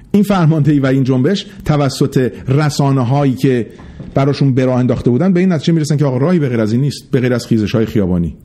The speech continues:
حرفی که ما از روز نخود زدیم، جامعه‌ای می‌تونه به خواسته‌هاش دست پیدا بکنه که بیاد کف خیابون.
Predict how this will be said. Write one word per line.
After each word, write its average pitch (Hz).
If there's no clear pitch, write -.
حرفی 143
که 131
ما 123
از 101
روز 113
نخود 110
زدیم، 101
جامعه‌ای 170
می‌تونه 196
به 175
خواسته‌هاش 151
دست 247
پیدا 196
بکنه 170
که 151
بیاد 190
کف 151
خیابون. 113